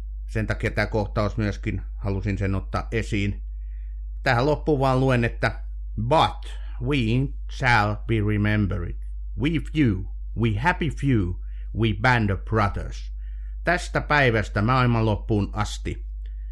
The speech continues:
meidät taistelutoverit siellä muistetaan."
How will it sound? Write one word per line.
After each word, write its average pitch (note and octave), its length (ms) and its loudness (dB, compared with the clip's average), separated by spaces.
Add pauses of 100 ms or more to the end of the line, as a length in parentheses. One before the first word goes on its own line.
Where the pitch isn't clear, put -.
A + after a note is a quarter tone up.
(140)
meidät A2+ 480 2
taistelutoverit F2+ 960 -2 (340)
siellä G2 340 0
muistetaan." - 640 -4